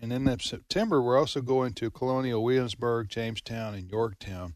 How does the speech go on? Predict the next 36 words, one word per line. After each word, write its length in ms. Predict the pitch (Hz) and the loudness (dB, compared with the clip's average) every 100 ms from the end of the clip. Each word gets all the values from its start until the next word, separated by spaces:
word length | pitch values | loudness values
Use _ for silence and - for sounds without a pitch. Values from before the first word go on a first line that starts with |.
| - _ _ _ _ - _ _ - | -14 _ _ _ _ -20 _ _ -8
So 60 | 104 | 0
that'll 240 | 110 120 | 2 4
be 120 | 107 | 2
a 60 | 101 | 0
whole 260 | 92 107 95 | 2 2 2
week. 360 | 113 104 - - - _ | 0 0 -4 -20 -20 _
Three, 180 | 113 107 - | -8 -6 -8
th-, 180 | - - - | -10 -10 -4
first 220 | 127 117 | -4 -4
three 160 | - 113 | -2 0
days, 460 | 113 113 117 104 - _ _ _ _ _ | 4 4 2 -2 -6 _ _ _ _ _
Williamsburg, 480 | 127 123 120 123 120 | 0 0 0 0 0
Jamestown, 500 | 120 120 - 120 113 | -2 -4 -4 -4 -2
Yorktown. 440 | 120 107 92 117 110 | -2 -2 -2 -4 -4
The, 80 | 95 - _ _ _ _ _ _ _ | -6 -12 _ _ _ _ _ _ _
the 60 | |
next 220 | 110 110 - | -2 0 0
three 160 | 113 | 2
days 260 | 107 110 101 | 4 4 2
will 60 | 107 | -2
be 140 | 107 | -2
in 100 | 104 | -2
D 160 | 98 104 | -2 -2
C 280 | - 107 104 | -2 0 -2
and 100 | 98 | -2
Mount 200 | 101 90 | -4 -4
Vernon. 320 | 110 101 92 | -4 -4 -6
So, 320 | - 110 104 85 _ _ _ _ _ _ - - - | -2 0 0 -2 _ _ _ _ _ _ -18 -18 -6
again, 220 | 120 143 | 6 8
that's 100 | 139 | 8
coming 240 | - 147 147 | 4 6 6
up 120 | - | 6
in 100 | 120 | 2
June 400 | 110 143 151 143 | 4 4 4 2
and 180 | 120 104 | -2 -2
September. 680 | - - - 143 147 139 | -4 -2 0 2 4 2